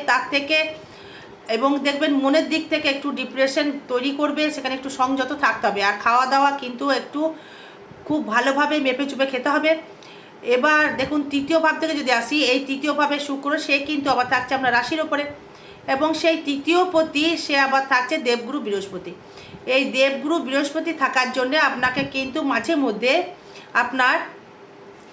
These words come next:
এই যোগাযোগ সিস-, মানে, বৃদ্ধি তৈরি করবে এবং কর্মের দিক থেকে, মানে, অটুট প্রচেষ্টা আপনাকে দেবে। কর্মের ক্ষেত্রে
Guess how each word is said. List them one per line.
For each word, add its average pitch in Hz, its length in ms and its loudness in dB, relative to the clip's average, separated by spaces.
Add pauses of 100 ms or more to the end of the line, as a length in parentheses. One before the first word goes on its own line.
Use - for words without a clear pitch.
(140)
এই 247 80 2 (140)
যোগাযোগ 285 420 2 (360)
সিস-, - 300 -4 (100)
মানে, 240 220 2
বৃদ্ধি 277 320 0
তৈরি 302 240 0
করবে 294 200 0 (100)
এবং 262 120 0 (100)
কর্মের 269 400 0
দিক 320 160 -2 (100)
থেকে, 330 300 2 (200)
মানে, 262 140 -2 (280)
অটুট 320 340 2
প্রচেষ্টা 302 400 -2
আপনাকে 294 260 -2
দেবে। 277 220 0 (400)
কর্মের 277 400 4
ক্ষেত্রে 269 320 0